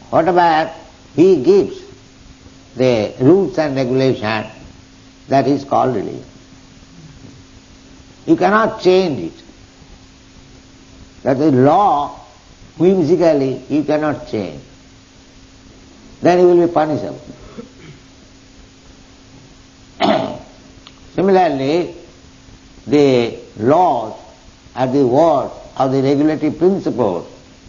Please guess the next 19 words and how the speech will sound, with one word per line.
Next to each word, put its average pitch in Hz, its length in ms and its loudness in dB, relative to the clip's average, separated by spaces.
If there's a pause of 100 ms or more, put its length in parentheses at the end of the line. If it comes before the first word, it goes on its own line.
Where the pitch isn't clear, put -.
(540)
given 185 320 2
by 165 220 2
God. 107 480 -2 (1800)
Uh, 98 320 -6 (400)
that 143 200 2
is 156 180 0
religion, 180 600 2 (500)
and 143 300 0 (160)
if 139 180 -2
you 147 140 -2
do 131 160 -2
not 151 400 0 (480)
follow 196 300 0
it, 107 200 -6 (460)
then 170 180 -2
you 143 140 2
will 127 120 0
be 123 60 -10
punished. 85 300 -12